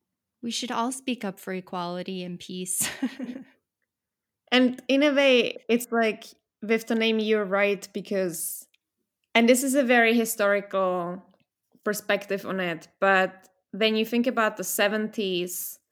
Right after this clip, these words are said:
Speaker 2: it was all about the Vietnam War, right?
Speaker 1: Mm-hmm. Yeah.
Speaker 2: And it was all about sort of not treating other countries the way that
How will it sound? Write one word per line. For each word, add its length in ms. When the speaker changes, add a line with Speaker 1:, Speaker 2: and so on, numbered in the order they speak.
Speaker 2:
it 140
was 220
all 240
about 720
the 80
Vietnam 480
War, 580
right? 480
Speaker 1:
Mm-hmm. 180
Yeah. 200
Speaker 2:
And 640
it 160
was 300
all 260
about 420
sort 200
of 180
not 540
treating 680
other 220
countries 800
the 120
way 280
that 520